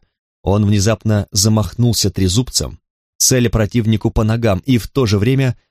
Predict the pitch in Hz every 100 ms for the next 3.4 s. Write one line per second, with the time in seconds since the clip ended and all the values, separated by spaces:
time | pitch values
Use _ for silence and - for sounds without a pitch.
0 | - - 123 113 104 117 - - 131 98
1 | 73 82 92 110 113 92 85 - 113 107
2 | - 107 101 90 98 92 - _ - 98
3 | 76 - 52